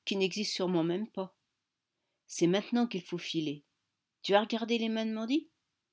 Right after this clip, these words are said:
J'ai pas envie de finir comme ça, les bras et les pattes en bouillie. Faut filer, je te dis. Maintenant. Il postillonnait contre sa tempe. Elle s'écarta, gênée.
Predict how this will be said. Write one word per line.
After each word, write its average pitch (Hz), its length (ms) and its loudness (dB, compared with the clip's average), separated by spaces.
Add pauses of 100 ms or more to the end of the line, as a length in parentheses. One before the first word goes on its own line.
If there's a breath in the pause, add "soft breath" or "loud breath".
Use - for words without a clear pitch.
(360)
J'ai - 180 2
pas 196 140 -4
envie 208 200 -2
de - 60 -10
finir 175 320 -2
comme 202 220 -4
ça, 247 260 -6 (400)
les 180 160 4
bras 202 340 2
et 175 40 2
les 165 120 2
pattes 208 280 -6
en 156 80 0
bouillie. 190 420 -8 (800)
Faut 175 160 2
filer, 214 340 2
je - 160 0
te - 80 0
dis. 147 320 -2 (600)
Maintenant. 160 500 2 (1700)
Il 170 160 -4
postillonnait 220 720 0
contre 185 300 -4
sa 165 180 -2
tempe. 147 420 -6 (300)
Elle 165 160 0
s'écarta, 165 800 -2
gênée. 147 500 -2